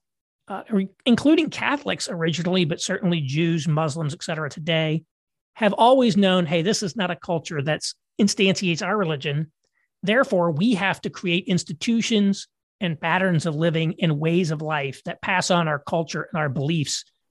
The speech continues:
to the next generation." Christians have largely not done that in America because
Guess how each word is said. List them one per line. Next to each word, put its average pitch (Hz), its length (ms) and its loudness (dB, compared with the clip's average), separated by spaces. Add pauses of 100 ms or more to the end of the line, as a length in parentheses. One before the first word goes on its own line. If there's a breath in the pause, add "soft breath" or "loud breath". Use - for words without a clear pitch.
(160)
to 202 80 -6
the 165 80 2
next 156 260 -2
generation." 147 580 -4 (800)
Christians 240 680 2
have 180 200 0
largely 170 680 -2 (300)
not 165 480 0 (180)
done 190 260 2
that 147 280 0
in 170 120 -2
America 127 600 -2 (580)
because 180 600 2